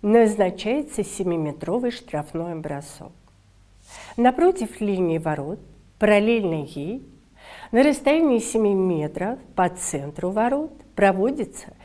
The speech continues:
семиметровая линия длиной в один метр. Выполнение броска. Игрок встаёт перед линией броска, отводит руку с мячом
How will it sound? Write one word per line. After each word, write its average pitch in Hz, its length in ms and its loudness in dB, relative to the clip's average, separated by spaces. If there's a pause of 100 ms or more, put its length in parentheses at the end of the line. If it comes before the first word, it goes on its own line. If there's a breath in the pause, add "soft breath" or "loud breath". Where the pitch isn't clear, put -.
(160 loud breath)
семиметровая 214 960 0
линия 180 680 -6 (100)
длиной 185 540 -2
в 214 80 -4
один 170 540 -2
метр. 123 440 -12 (1600 loud breath)
Выполнение 202 1000 0
броска. 131 680 -12 (1500 soft breath)
Игрок 240 400 2
встаёт 202 540 0
перед 185 240 0
линией 151 680 -6 (360)
броска, 220 680 -4 (100)
отводит 160 880 -4
руку 247 400 0
с - 160 -12
мячом 185 640 -2